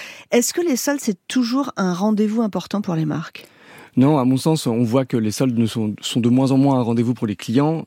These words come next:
Speaker 2: Euh, il y a des promotions tout au long de l'année. Chaque marque, euh, ac-, actionne des promotions. Et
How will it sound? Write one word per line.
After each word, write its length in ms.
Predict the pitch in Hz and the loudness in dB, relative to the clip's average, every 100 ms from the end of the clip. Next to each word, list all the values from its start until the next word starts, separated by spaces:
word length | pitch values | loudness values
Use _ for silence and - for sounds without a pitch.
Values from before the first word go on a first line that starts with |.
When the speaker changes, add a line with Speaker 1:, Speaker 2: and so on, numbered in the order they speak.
| - | -4
Speaker 2:
Euh, 720 | 107 101 101 98 98 98 95 - | -2 -2 -2 -2 -2 -2 -2 -4
il 60 | - | -2
y 40 | |
a 40 | 110 | 0
des 80 | |
promotions 400 | 110 113 113 110 | 0 -2 -2 -2
tout 180 | 107 120 | -4 -2
au 40 | 123 | 0
long 120 | 120 | 0
de 60 | |
l'année. 400 | 113 113 127 151 | 2 2 2 2
Chaque 300 | 151 123 113 | 0 -4 -2
marque, 320 | 127 120 - 107 98 - - - - | 0 -2 -4 -6 -6 -10 -16 -16 -4
euh, 260 | 113 110 110 | 0 0 0
ac-, 280 | 127 - - | -2 -4 -4
actionne 360 | 127 120 151 131 | -4 0 0 0
des 100 | 120 | 0
promotions. 580 | 120 117 113 139 131 | 0 0 0 0 0
Et 160 | 107 95 | 0 -6